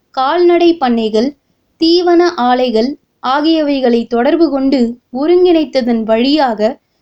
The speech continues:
தங்களுடைய சங்க உறுப்பினர்களுக்கு குறைந்த செலவில் மூலப்பொருட்கள் கிடைப்பதை உறுதி செய்தது. கால்நடைகளுக்கு மருத்துவ சிகிச்சை வழங்கியதுடன் அவை இறந்து போனால் காப்பீட்டிற்கும் வழி செய்யப்பட்டது.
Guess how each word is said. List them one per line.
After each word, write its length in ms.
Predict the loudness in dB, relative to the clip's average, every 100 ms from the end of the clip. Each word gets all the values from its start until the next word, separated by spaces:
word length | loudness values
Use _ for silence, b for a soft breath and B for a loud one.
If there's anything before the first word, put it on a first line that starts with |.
| _
தங்களுடைய 500 | -4 0 0 0 -2 -4
சங்க 320 | -4 0 2 2
உறுப்பினர்களுக்கு 920 | 2 0 0 0 0 -2 -2 -4 -2 -2 -4 _ _ _
குறைந்த 360 | -2 2 2 0
செலவில் 520 | -2 -2 0 0 0 0
மூலப்பொருட்கள் 880 | 2 2 2 0 0 -2 -2 -6 -2
கிடைப்பதை 520 | -2 -2 -2 -2 -2 0
உறுதி 320 | 0 0 -2
செய்தது. 420 | -2 0 0 -2 -8 _ _ _ _ _ _
கால்நடைகளுக்கு 920 | -4 2 2 2 2 0 0 -2 -2 -2 -2 -4
மருத்துவ 540 | -2 0 0 0 0
சிகிச்சை 440 | 0 -2 -2 -4 -4
வழங்கியதுடன் 800 | 0 0 0 -2 -4 -2 -2 -2 -6 _ _
அவை 180 | -4 -2 -2
இறந்து 340 | -2 2 2 2
போனால் 420 | 0 0 0 -2 -6 _
காப்பீட்டிற்கும் 840 | -4 -4 -2 -2 -2 -2 -6 -2 -2
வழி 220 | 0 -2
செய்யப்பட்டது. 640 | -2 -2 0 -2 -2 -4